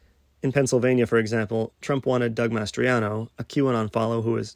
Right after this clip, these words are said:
transparently in favor of reversing the twenty twenty outcome, and has indicated he will not allow Trump to lose in twenty twenty-four, to be the Republican nominee for governor.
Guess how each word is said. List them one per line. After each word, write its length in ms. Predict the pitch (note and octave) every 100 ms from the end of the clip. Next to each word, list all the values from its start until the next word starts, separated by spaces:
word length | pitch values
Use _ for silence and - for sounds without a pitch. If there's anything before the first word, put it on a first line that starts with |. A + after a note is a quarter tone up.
| -
transparently 640 | B2 A#2+ - F3 F#3 B2
in 80 | G#2+
favor 340 | A#2+ A#2+ A#2+
of 160 | A2+ G#2+ -
reversing 560 | A#2 A2 B2+ C3+ C3+ B2+
the 80 |
twenty 260 | A2+ A#2+ A2
twenty 260 | - G#2 G#2
outcome, 480 | A#2 - G2 G2+ G#2 _ _ _ _
and 120 | C3 A2+
has 140 | A2+
indicated 420 | B2+ B2 A#2+ A2+
he 80 | A#2
will 100 | A2
not 160 | A2 G#2+
allow 360 | G#2 A2 C#3
Trump 280 | C3 C3+ B2+
to 100 | -
lose 260 | B2 C3 A#2
in 80 | A#2
twenty 220 | A#2 A2
twenty-four, 600 | A2 A2 D3+ D3+ A2+ A#2 - - _ _ _
to 100 | -
be 140 | B2 B2
the 120 | A#2
Republican 440 | A2+ A2 G#2+ G#2+
nominee 320 | G#2+ G2+ G2+ G2
for 140 | G#2+
governor. 460 | A2+ G#2+ G2 F#2+